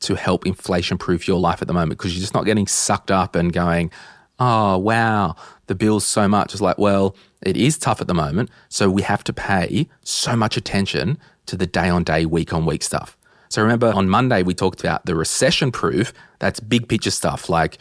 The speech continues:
no debt, a job and career, and paying attention to the world around you. With the inflation stuff, you have to get so micro to all the areas of your budget. You have to be reviewing.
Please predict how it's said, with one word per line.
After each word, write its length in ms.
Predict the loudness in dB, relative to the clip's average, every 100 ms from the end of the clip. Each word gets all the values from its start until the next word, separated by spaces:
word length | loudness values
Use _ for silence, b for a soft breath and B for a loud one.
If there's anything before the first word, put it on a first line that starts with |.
| B B
no 200 | 0 2
debt, 460 | 2 2 2 -2 -12 B B -10
a 80 | -2
job 240 | 2 2
and 100 | 2
career, 540 | 0 0 0 0 -6 -6
and 160 | -6
paying 300 | -2 0 2
attention 520 | 0 -2 -2 0 0 0
to 160 | -2
the 140 | 0 2
world 260 | 2 2
around 400 | 0 2 0 0
you. 260 | -4 -6 -6 _ _ _ 0
With 140 | 2
the 100 | 4
inflation 500 | 2 2 0 2 0
stuff, 400 | -2 -2 -6 -10 B B B B
you 140 | -2 -2
have 320 | 0 -2 -2
to 100 | -2
get 240 | 0 0
so 460 | 0 -2 2 4 4
micro 720 | 2 2 0 -2 -4 -2 -4 -4 B B B
to 120 | -8 0
all 240 | 2 2
the 180 | 2 0
areas 380 | 2 2 2 0
of 160 | 0
your 140 | 0 0
budget. 480 | 0 0 -4 -8 b b b -10
You 100 | -6
have 260 | -4 -4
to 100 | -4
be 160 | -2 0
reviewing. 640 | 0 0 0 0 0 -4